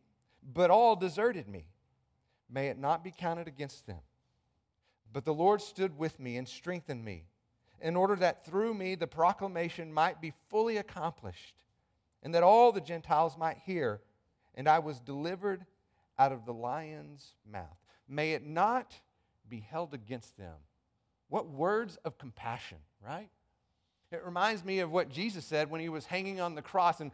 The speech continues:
and looking at those who were causing this pain. He said, "Lord, forgive them,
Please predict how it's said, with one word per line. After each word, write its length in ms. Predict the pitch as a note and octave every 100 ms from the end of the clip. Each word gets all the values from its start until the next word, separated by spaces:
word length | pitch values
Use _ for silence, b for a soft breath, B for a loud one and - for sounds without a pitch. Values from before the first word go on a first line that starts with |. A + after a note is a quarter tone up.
| b
and 160 | E3 E3
looking 300 | G3 G3+ F#3
at 160 | E3 E3+
those 300 | E3+ E3+ E3+
who 160 | F3
were 320 | D#3 D#3 C#3+ - _ _ -
causing 520 | F#3 F#3 F3 E3 D3+
this 180 | D#3 -
pain. 340 | E3 G#3+ C3+
He 100 | C#3+
said, 280 | - C3 A#2+
"Lord, 300 | C#3+ C3 F#2 E2+ _ _ _ _ _ _ _
forgive 320 | C3 C3 C3+
them, 120 | G2+